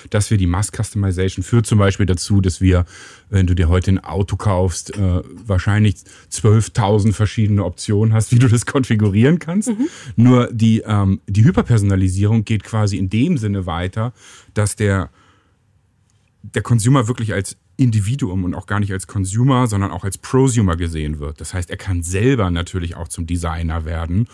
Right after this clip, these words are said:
Speaker 1: und selber Teil der, ähm, der Fertigungsprozesse werden. Also jeder kann in Zukunft Brillendesigns machen, Schuhdesigns machen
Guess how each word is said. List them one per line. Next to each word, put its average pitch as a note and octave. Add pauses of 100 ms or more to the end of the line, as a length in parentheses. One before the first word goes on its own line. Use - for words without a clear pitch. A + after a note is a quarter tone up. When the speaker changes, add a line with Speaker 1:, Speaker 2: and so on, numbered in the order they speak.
(180)
Speaker 1:
und F#2+
selber G2+
Teil G#2+
der, G2 (160)
ähm, G2 (280)
der F#2
Fertigungsprozesse G2+
werden. D#2
Also D#2
jeder G#2
kann F#2
in F#2
Zukunft G#2 (340)
Brillendesigns A2+
machen, G#2+
Schuhdesigns G2
machen F#2